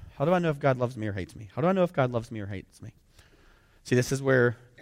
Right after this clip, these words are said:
God's election calls people to himself. Charles Spurgeon would pray, "God, would you draw your elect, and then would you elect some more?" Right? How do we know if God loves me and sees me as his child and wants to pull me out of the fire,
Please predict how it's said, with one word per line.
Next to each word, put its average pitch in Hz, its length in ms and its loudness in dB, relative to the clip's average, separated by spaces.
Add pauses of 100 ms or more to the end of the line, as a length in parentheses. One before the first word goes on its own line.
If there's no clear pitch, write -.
God's 139 260 6
election 120 540 0 (560)
calls 127 260 2
people 127 220 0
to 127 100 -4
himself. 113 540 0
Charles 113 220 0
Spurgeon 120 300 0
would 113 100 -2
pray, 117 180 2
"God, 113 300 2
would 107 120 -8
you 107 60 -10
draw 110 220 2
your 120 100 2
elect, 107 300 2
and 104 100 -8
then 110 80 -4
would 110 100 -6
you 110 120 -6
elect 104 200 -4
some - 140 -12
more?" 98 240 -10 (300)
Right? 107 180 0 (380)
How 123 140 4
do 151 60 4
we 147 120 2
know 131 240 4
if 113 120 -6
God 123 360 2
loves 117 360 2
me 104 240 -4
and 98 120 -8
sees 135 320 0
me 131 80 4
as 117 100 0
his 113 160 -4
child 120 180 2 (140)
and 107 180 -4
wants 127 220 -2
to - 80 -12
pull 143 240 -4
me 127 100 2
out 113 220 4
of 120 60 -2
the 120 80 0
fire, 104 420 2